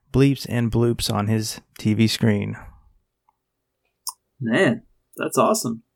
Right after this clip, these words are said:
Speaker 1: It's a lot of
Speaker 2: Um,
Speaker 1: pumps.
Speaker 2: yeah, let's, uh, keep the ball rolling. Uh, Alpha Seagull has reached twenty thousand gamer score. Right on, man. That's a, that's a couple rats. Alex Road has, uh, one hundred fifty thousand. Chesno, two hundred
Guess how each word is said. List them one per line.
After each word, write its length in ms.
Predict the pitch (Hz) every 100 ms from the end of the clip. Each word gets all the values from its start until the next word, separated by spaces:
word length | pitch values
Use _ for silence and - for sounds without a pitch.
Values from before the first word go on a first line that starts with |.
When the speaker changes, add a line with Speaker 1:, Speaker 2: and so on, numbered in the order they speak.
| -
Speaker 1:
It's 80 | -
a 60 |
lot 360 | 107 110 123 131
of 40 |
Speaker 2:
Um, 60 | 185
Speaker 1:
pumps. 440 | 180 175 170 - - - _ _ _ _ _ _
Speaker 2:
yeah, 200 | - - 113
let's, 320 | - 113 - -
uh, 220 | 151 131
keep 180 | 135 165
the 40 | _
ball 200 | 156 160
rolling. 360 | 151 170 233 214 175
Uh, 540 | 165 160 156 151 143 -
Alpha 320 | 185 226 214
Seagull 540 | 190 233 247 262 311 214
has 300 | 139 139 135
reached 360 | 165 165 -
twenty 520 | - 214 294 285 226 -
thousand 540 | 175 226 254 233 143
gamer 400 | 120 175 302 285
score. 640 | 214 - 147 139 113 101 101
Right 180 | 127 98
on, 320 | 90 107 123
man. 380 | 110 131 175 151
That's 200 | - -
a, 240 | - - 131
that's 160 | 151 -
a 20 |
couple 220 | 156 120
rats. 400 | 117 143 190 - -
Alex 400 | 185 214 208 -
Road 480 | 180 214 226 226 190 -
has, 600 | 165 165 165 160 147 - _ _ _ _ -
uh, 480 | 117 123 123 123
one 300 | 127 135 180
hundred 340 | 175 190 170 -
fifty 280 | 190 190 190
thousand. 500 | 185 202 226 262 226
Chesno, 520 | - 180 190 220 214
two 180 | - 170
hundred 260 | 180 175